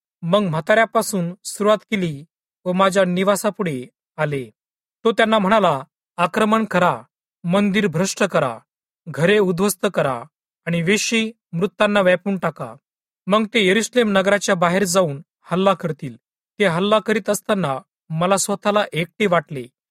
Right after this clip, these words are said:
आणि मी उपडा पडून रडलो, 'हे प्रभू, परमेश्वरा, देवा, तुझ्या क्रोधाच्या ओतणीने तू सर्व उरलेल्या यरुशलेमेतील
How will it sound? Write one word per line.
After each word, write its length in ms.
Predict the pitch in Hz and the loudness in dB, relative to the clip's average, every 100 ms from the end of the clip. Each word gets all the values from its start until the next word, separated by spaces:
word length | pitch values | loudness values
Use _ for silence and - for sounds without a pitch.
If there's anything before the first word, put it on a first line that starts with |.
| _ _ - | _ _ 0
आणि 140 | 196 | 2
मी 140 | 202 | 4
उपडा 300 | 202 196 220 | 2 2 2
पडून 320 | 208 208 208 165 | 2 2 0 0
रडलो, 380 | 160 175 120 - _ _ _ 160 | 0 0 -2 -8 _ _ _ -2
'हे 120 | 202 | 0
प्रभू, 440 | 208 196 202 139 - _ _ _ _ | 0 0 -2 -4 -12 _ _ _ _
परमेश्वरा, 640 | 156 170 208 - 214 196 202 _ - | 0 2 0 0 2 2 0 _ -16
देवा, 540 | 151 127 185 190 165 175 _ _ _ _ _ | -8 0 2 4 0 -2 _ _ _ _ _
तुझ्या 200 | 180 185 | -2 0
क्रोधाच्या 500 | - 196 214 202 214 | 0 0 2 2 2
ओतणीने 720 | 180 180 185 208 208 180 131 147 _ _ _ _ 214 | 2 0 -2 -2 0 -2 -6 -12 _ _ _ _ -4
तू 80 | |
सर्व 300 | 190 - 233 | -2 2 4
उरलेल्या 560 | 233 226 220 220 220 220 - | 4 2 2 2 4 2 0
यरुशलेमेतील 760 | 160 196 - 214 208 - 208 | -2 0 0 0 0 -2 -4